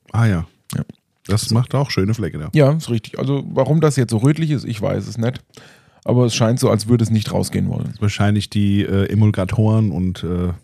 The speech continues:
Speaker 1: die
Speaker 2: Ja.
Speaker 1: E-Nummern und die Geschmacksverstärker und alles.
Speaker 2: Man kennt das ja, wenn man dieses Zeug dann in, in, in, in, in, auf Plastikgeschirr packt. Das
Speaker 1: Ja.
Speaker 2: kriegst du, das Rot kriegst du ja auch nie wieder vom Plastikgeschirr weg.
Speaker 1: Nie.
Speaker 2: So, ja, oder
Speaker 1: Never.
Speaker 2: aus, aus, aus hier, äh,
Speaker 1: Ja.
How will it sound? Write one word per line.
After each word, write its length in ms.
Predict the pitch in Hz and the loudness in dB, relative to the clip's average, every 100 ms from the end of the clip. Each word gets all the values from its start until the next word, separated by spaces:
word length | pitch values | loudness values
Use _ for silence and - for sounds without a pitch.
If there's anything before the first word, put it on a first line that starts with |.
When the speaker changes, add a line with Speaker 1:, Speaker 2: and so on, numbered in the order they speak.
| 135 - | -18 -2
Speaker 1:
die 80 | 123 | 0
Speaker 2:
Ja. 60 | |
Speaker 1:
E-Nummern 580 | 107 113 117 107 104 101 | 2 2 2 2 2 0
und 80 | 98 | -2
die 80 | 95 | -6
Geschmacksverstärker 720 | 92 95 104 - 98 92 87 | -6 -6 -6 -8 -6 -4 -4
und 80 | 85 | -6
alles. 140 | 62 156 | -4 -2
Speaker 2:
Man 100 | 123 | 0
kennt 200 | 135 151 | 0 0
das 100 | 127 | -2
ja, 140 | 113 | -2
wenn 120 | 120 | -2
man 160 | 131 120 | -2 -4
dieses 320 | 131 123 127 | -4 -6 -6
Zeug 380 | - 120 147 - | -4 -2 -2 -4
dann 240 | 123 123 | -4 -4
in, 240 | - 120 120 | -4 -4 -2
in, 180 | 120 120 | -4 -4
in, 180 | 117 113 | -4 -4
in, 140 | 117 | -4
in, 200 | 113 107 - | -4 -6 -8
auf 200 | 117 - | -10 -4
Plastikgeschirr 920 | - 143 - 127 - - 117 120 113 | -2 -2 -2 -6 -6 -4 -2 0 0
packt. 460 | - 110 101 - - | -2 -6 -8 -8 -4
Das 60 | |
Speaker 1:
Ja. 100 | 110 | -2
Speaker 2:
kriegst 280 | 95 135 - | -2 -4 -4
du, 60 | 123 | -6
das 180 | 107 - | -6 -4
Rot 200 | 131 139 | -4 -2
kriegst 260 | 143 135 | -6 -4
du 40 | 127 | -4
ja 80 | 113 | -2
auch 160 | 123 | -2
nie 140 | 117 110 | -2 -2
wieder 180 | 113 101 | -2 -2
vom 140 | 104 | -4
Plastikgeschirr 640 | 113 120 110 - - 101 | -4 -6 -6 -8 -4 -4
weg. 180 | 101 101 | -2 0
Speaker 1:
Nie. 380 | 104 110 95 80 _ | 0 0 -2 -6 _
Speaker 2:
So, 260 | - 107 82 | -6 -6 -4
ja, 120 | - 98 | 0 2
oder 100 | 110 | 4
Speaker 1:
Never. 120 | 110 | 2
Speaker 2:
aus, 160 | 82 - | 0 -4
aus, 240 | 101 - | -8 -8
aus 220 | - - | -10 -10
hier, 260 | - - - | -6 -6 -4
äh, 140 | 104 | -4
Speaker 1:
Ja. 180 | 87 92 | -4 -4